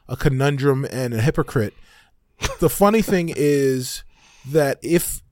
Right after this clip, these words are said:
if they came out, if these game companies came out and said, "Hey, look, we're buy-, we've got these emotes, we're, we're, we're selling the emotes like we always have, but now the only difference is a portion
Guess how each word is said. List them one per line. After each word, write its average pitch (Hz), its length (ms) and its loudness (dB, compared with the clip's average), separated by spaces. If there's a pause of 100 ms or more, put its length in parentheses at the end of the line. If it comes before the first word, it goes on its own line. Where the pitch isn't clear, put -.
(280)
if 202 300 0 (180)
they 147 380 0
came 170 400 0
out, 147 260 0
if 139 180 0
these 127 280 -2
game 160 200 -2
companies 170 440 -2
came 160 240 0
out 139 200 -2
and 127 100 -10
said, 127 440 -2 (240)
"Hey, 151 160 0
look, 151 240 2
we're 143 100 2
buy-, 135 240 -2
we've 135 300 -6
got 156 220 0
these 147 200 -4
emotes, 135 460 -4
we're, 123 320 -4
we're, 117 400 -6 (360)
we're 127 140 0
selling 160 380 2
the 151 260 0
emotes 135 320 0
like 117 160 -2
we 113 140 0
always 139 360 2
have, 101 400 -2 (360)
but 120 100 0
now 139 340 2
the 127 200 2
only 123 200 -2
difference 127 480 -2
is 110 480 -4 (380)
a 117 120 -6
portion 131 440 2